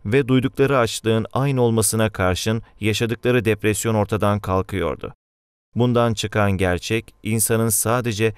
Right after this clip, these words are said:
refahla yaşamadığıdır. Sosyoekonomik durum tarafından tetiklenen işsizlik nevrozunun yanı sıra duruma göre psikodinamik ya da biyokimyasal koşullara bağlanabilecek başka depresyon türleri de vardır.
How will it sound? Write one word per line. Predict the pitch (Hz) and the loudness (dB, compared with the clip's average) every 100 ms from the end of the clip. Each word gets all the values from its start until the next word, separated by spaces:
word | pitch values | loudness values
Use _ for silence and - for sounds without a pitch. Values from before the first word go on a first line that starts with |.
| - | -6
refahla | 95 101 98 135 131 123 | -2 0 0 -4 0 0
yaşamadığıdır. | 113 117 110 90 60 55 - - - _ _ _ _ - | 2 0 0 -2 -4 -8 -8 -12 -16 _ _ _ _ -6
Sosyoekonomik | - 135 - 151 143 143 139 147 - | -2 0 0 0 0 0 0 -2 0
durum | 123 131 | 2 2
tarafından | 113 110 110 110 113 110 | 2 0 2 2 2 0
tetiklenen | 110 110 113 107 107 - | -4 -2 0 2 2 0
işsizlik | 104 - 107 117 - | -2 -2 -2 -4 -2
nevrozunun | 110 107 101 107 107 | 0 2 2 2 2
yanı | 101 92 104 | 2 2 0
sıra | - 92 92 - - | 0 0 -2 -4 -4
duruma | 120 120 127 | 0 2 2
göre | 113 113 113 | 2 2 2
psikodinamik | 104 113 117 107 110 107 110 - | -2 -4 0 2 2 2 0 0
ya | 104 | 0
da | 104 104 - - | 2 0 -4 -4
biyokimyasal | 127 139 - 113 110 107 101 120 | 0 0 0 0 2 2 2 0
koşullara | 117 113 - 107 110 113 | 0 -2 0 2 2 2
bağlanabilecek | 104 101 104 104 98 101 104 104 | 2 4 4 2 0 -2 -2 -2
başka | 98 104 - 131 | 0 0 0 0
depresyon | 120 113 113 110 120 117 | 0 0 -2 0 -2 -2
türleri | 113 107 104 92 | -2 0 2 0
de | 82 | -2
vardır. | 73 57 50 - | -4 -6 -8 -14